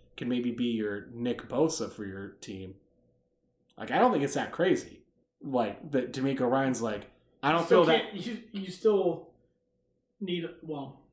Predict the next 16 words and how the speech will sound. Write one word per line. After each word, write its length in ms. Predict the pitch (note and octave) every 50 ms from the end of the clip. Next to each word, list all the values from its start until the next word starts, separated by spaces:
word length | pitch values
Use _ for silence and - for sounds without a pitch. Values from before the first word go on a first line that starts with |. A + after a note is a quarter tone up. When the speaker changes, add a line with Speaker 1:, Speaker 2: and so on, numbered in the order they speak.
| _ _ _ _ _ _ _ _ _ _ _ _ _ _ _ _ _ _ -
Speaker 1:
You 100 | D3 D3+
Speaker 2:
you 40 | F3+
Speaker 1:
need 40 | F#3+ E3
Speaker 2:
still 80 | D3
Speaker 1:
a 20 | C4
lo-, 60 | C4
Speaker 2:
need 160 | C4+ C4+ A#3+
a 80 | G#3+ -
quarterback. 500 | - A3 G3+ F#3 - C#3+ - - - -
Speaker 1:
you 180 | C#3 C#3 D3 D3
need 160 | E3 F3 D#3+
a 60 | C3
lot 320 | A2 G#2+ A#2 C#3 F#3 A#3+
of 140 | B3+ - -
things, 340 | - A#2 G2+ G2 G#2 G#2 -
though. 280 | - G2 F2 F2 F#2+